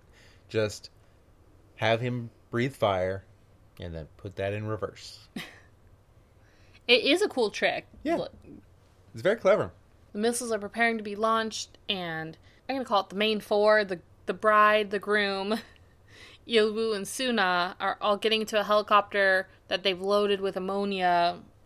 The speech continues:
Speaker 2: compound.
Speaker 1: The precipitate of ammonia.
Speaker 2: I think that's a later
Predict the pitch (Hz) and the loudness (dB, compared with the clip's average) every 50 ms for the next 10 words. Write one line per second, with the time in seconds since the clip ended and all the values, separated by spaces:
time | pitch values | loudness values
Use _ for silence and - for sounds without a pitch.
0 | - - - - 185 180 180 - - 165 160 156 165 170 180 180 - - - _ | -20 -12 -4 -2 -2 -2 -2 -4 -8 -8 -6 -6 -8 -10 -12 -14 -18 -20 -20 _
1 | - - - _ _ _ _ _ _ _ - 117 113 - - 127 113 - - - | -20 -20 -20 _ _ _ _ _ _ _ -10 -10 -10 -8 -8 -10 -8 -8 -6 -6
2 | - 135 - 196 - - - 190 185 175 - - - - - - 135 143 135 - | -6 -4 -4 -6 -6 -2 -2 -2 -2 -2 -4 -14 -18 -10 -2 -2 -2 -2 -2 -10
3 | _ - 131 123 127 131 135 135 127 117 104 98 92 85 85 90 - - - - | _ -8 -6 -6 -4 -6 -6 -6 -6 -6 -6 -6 -8 -8 -10 -12 -20 -20 -20 -14
4 | - 330 392 415 440 - - 277 220 180 175 185 190 185 180 185 | -10 -10 -10 -10 -12 -12 -10 -8 -8 -6 -8 -6 -6 -6 -8 -8